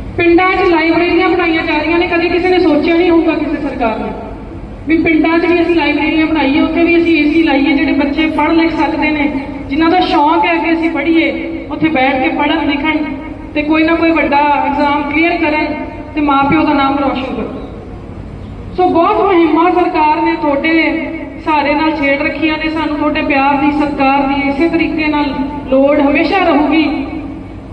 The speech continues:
ਕਿਉਂਕਿ ਜਦੋਂ ਤੁਹਾਡਾ ਪਿਆਰ ਹੋਊਗਾ ਤਾਂ ਮੁੱਖ ਮੰਤਰੀ ਸਾਹਿਬ ਨੂੰ ਵੀ ਹੁੰਦਾ ਮੈਂ ਹੋਰ ਕੰਮ ਕਰਾਂ, ਦੁੱਗਣੇ ਹੌਸਲੇ ਨਾਲ ਕੰਮ ਕੀਤੇ ਜਾਣ। ਜਿਵੇਂ ਤੁਸੀਂ ਲੁਧਿਆਣੇ ਦਾ ਰਿਜ਼ਲਟ ਪਿੱਛੇ ਦੇਖਿਆ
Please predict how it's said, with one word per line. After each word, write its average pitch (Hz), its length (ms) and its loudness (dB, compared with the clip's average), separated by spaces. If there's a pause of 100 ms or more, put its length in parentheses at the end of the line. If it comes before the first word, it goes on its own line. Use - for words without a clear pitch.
(320)
ਕਿਉਂਕਿ 359 300 2
ਜਦੋਂ 370 260 2
ਤੁਹਾਡਾ 359 260 2
ਪਿਆਰ 359 380 2
ਹੋਊਗਾ 359 420 4
ਤਾਂ 381 80 0
ਮੁੱਖ 349 200 2
ਮੰਤਰੀ 359 340 2
ਸਾਹਿਬ 370 200 0
ਨੂੰ 381 100 2
ਵੀ 370 120 2
ਹੁੰਦਾ 349 160 2
ਮੈਂ 370 200 0
ਹੋਰ 320 240 0
ਕੰਮ 320 220 0
ਕਰਾਂ, 330 300 -2
ਦੁੱਗਣੇ 311 320 0
ਹੌਸਲੇ 294 400 0
ਨਾਲ 320 120 -4
ਕੰਮ 294 220 -6
ਕੀਤੇ 254 260 -6
ਜਾਣ। 208 140 -4 (1300)
ਜਿਵੇਂ 359 240 2
ਤੁਸੀਂ 359 220 4
ਲੁਧਿਆਣੇ 359 360 2
ਦਾ 349 100 4
ਰਿਜ਼ਲਟ 339 360 2
ਪਿੱਛੇ 359 260 -2
ਦੇਖਿਆ 330 420 2